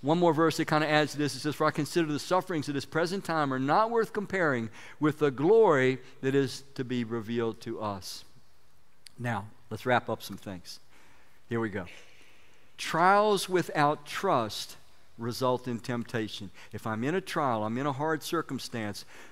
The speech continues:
but I don't authentically trust Christ, I'll look for options. Anything that will relieve the pressure, anything that will give me a little pleasure, a little power, a little profit. I, I'll just start becoming a selfish pragmatist.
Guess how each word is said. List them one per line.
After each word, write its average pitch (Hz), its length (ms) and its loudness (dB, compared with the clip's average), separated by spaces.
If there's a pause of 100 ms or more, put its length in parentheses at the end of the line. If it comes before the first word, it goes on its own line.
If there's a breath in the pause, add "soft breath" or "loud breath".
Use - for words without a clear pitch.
but 110 140 -4
I 110 100 0
don't 135 340 0 (220)
authentically 131 840 -4
trust 135 400 -4
Christ, 120 500 -2
I'll 127 300 0
look 131 180 -2
for - 240 -4
options. 117 580 -2 (220 loud breath)
Anything 151 480 0
that 147 140 0
will 135 140 -2
relieve 127 400 0
the 127 100 -2
pressure, 123 440 -2
anything 143 480 -2
that 147 100 -2
will 135 120 -2
give 131 220 -2
me 135 120 0
a 131 60 2
little 127 200 0
pleasure, 123 460 -2
a 110 40 -4
little 123 180 -2
power, 117 500 0 (300 loud breath)
a 110 60 -8
little 127 200 2
profit. 139 560 -2
I, 117 240 2
I'll 135 160 2
just 143 220 -4
start 143 260 0
becoming 139 300 -4
a 117 80 -6
selfish - 560 -2
pragmatist. 131 720 0